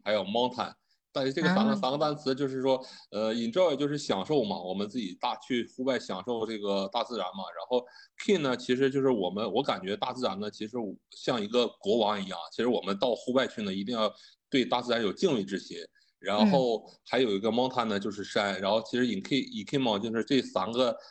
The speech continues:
Speaker 1: 英文单词的前面的字母组合成一个单词，然后其实寓意呢，就是让我们去享受户外嘛，然后但是对户外呢，一定要充满敬畏之心。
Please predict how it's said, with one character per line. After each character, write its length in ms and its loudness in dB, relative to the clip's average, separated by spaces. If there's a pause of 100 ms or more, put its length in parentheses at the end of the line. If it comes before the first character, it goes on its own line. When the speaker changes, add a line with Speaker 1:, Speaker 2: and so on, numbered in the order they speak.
Speaker 1:
英 180 2
文 240 2
单 180 0
词 220 -6
的 140 0
前 260 -2
面 100 0
的 100 -2
字 140 -4
母 160 -4
组 160 -8
合 160 -2
成 180 -4
一 60 -2
个 100 -4
单 200 -6
词， 160 -12 (200)
然 80 -12
后 220 -2 (300)
其 120 -16
实 360 4
寓 240 -2
意 80 6
呢， 120 0
就 140 -4
是 100 -8
让 160 -2
我 120 -4
们 180 -10
去 220 -4
享 280 -4
受 140 2
户 160 -8
外 160 2
嘛， 60 -10 (160)
然 100 -6
后 100 -6
但 140 -2
是 100 -14 (300)
对 120 4
户 200 -2
外 160 2
呢， 140 0
一 100 0
定 80 -6
要 160 0
充 260 -6
满 140 -6 (380)
敬 180 2
畏 100 2
之 160 -2
心。 320 -2